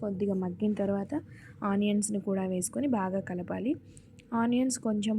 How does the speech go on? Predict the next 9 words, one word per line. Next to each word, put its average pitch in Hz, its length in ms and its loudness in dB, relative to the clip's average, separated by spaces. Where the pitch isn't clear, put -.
బ్రౌన్ 202 300 2
కలర్ 202 260 2
వచ్చిన 202 220 -2
తర్వాత 190 340 -2
కట్ 208 200 0
చేసి 202 200 -2
పెట్టుకున్న 190 360 -2
టమాటోస్ని 196 720 -2
కూడా 190 160 0